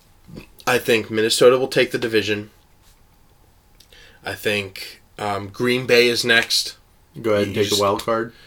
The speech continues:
Speaker 2: for them?
Speaker 1: probably fight for that
Speaker 2: I mean,
Speaker 1: wild
Speaker 2: as
Speaker 1: card
Speaker 2: long
Speaker 1: spot.
Speaker 2: as Aaron
Speaker 1: Yeah,
Speaker 2: Rodgers stays
Speaker 1: fight,
Speaker 2: healthy.
Speaker 1: fight with wild card.
Speaker 2: If you get Brett in there, you know, they're <laughs> just gonna plummet bu-,
Speaker 1: De-,
Speaker 2: underneath
Speaker 1: De-,
Speaker 2: the Lions.
Speaker 1: Detroit's not gonna be far behind,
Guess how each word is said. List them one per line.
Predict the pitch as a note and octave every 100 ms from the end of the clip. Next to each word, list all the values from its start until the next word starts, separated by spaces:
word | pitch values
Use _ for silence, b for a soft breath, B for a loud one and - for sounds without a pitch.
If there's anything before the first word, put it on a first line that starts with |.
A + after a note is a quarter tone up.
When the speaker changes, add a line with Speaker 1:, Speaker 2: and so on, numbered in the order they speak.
| b b -
Speaker 2:
for | C3+
them? |
Speaker 1:
probably | B2 A2+ A2+ A2+ A#2 A2+
fight | - A2 -
for | A#2
that | A#2 A2
Speaker 2:
I |
mean, | B2+ B2
Speaker 1:
wild |
Speaker 2:
as | A#2
Speaker 1:
card | A2+
Speaker 2:
long | A2 A2+
Speaker 1:
spot. | A2
Speaker 2:
as | G#2 G2+
Aaron | G#2+ A#2
Speaker 1:
Yeah, | G#2+
Speaker 2:
Rodgers | G#2 G#2 F#2+
stays | - F#2+
Speaker 1:
fight, | A#2+ A2+ -
Speaker 2:
healthy. | G#2
Speaker 1:
fight | A#2 G#2+
with | A#2+ -
wild | A2 G#2+ -
card. | A2 G#2+
Speaker 2:
If |
you | G#2+
get | A#2+ A2 F#2 F#2
Brett | A2+ B2+ -
in | G2+
there, | G2 G2 G2+
you | G#2 G#2+
know, | G#2+
they're | G2 A2
<laughs> |
just | - - G#2+ -
gonna | B2+ G2
plummet | - - A#2+ A#2 A2
bu-, | G2+
Speaker 1:
De-, | A2 C3+
Speaker 2:
underneath | B2 A#2+ A2+ A#2
Speaker 1:
De-, |
Speaker 2:
the | G2+
Lions. | G2+ G#2+ F#2 F2+ -
Speaker 1:
Detroit's | B2+ A#2 - C#3+ C3+ -
not | C#3 B2 B2
gonna | C3
be | A#2+
far | A2+ - B2
behind, | A#2 A2 A#2+ A#2 A#2 A#2+